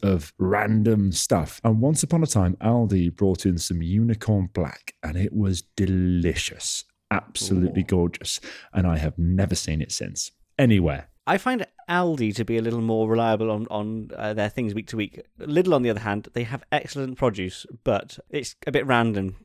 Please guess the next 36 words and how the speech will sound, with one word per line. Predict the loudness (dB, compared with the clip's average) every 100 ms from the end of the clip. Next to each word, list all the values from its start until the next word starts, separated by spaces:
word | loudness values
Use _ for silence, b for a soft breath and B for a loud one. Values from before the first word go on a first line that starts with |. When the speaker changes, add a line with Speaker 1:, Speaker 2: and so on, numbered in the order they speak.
| _
Speaker 2:
whether | -2 0
they | 0
have | -2 -2
it. | -2 -8 _
Uh, | -4 -4 b 2
and | 4
Speaker 1:
Hmm. |
Speaker 2:
even, | 6 4
like, | 0 0
really | -2 -2
simple | -2 -2 0
basic | 0 0 -2 -6
things | -6 -4
like | -6 -6
flour. | -6 -4 -2 -4 -6 -12 2
Speaker 1:
Yes, | 4 6 4 -2
but | 4 4 4 -4 _
for | 4
sundries | 4 6 4 4 2
such | 2 0
as | 2
those, | 2 2 0
Ben, | 0 0 -4 -10 _
you | 4 4
could | 4 4
have | 4 2
just | 0 2
as | 0 4
well | 4
go | 4 2
to | 2
a | 0
greengrocer's, | 2 2 4 2 2 0 -8
could | 0 2
you | 2
not? | 0 -2 -4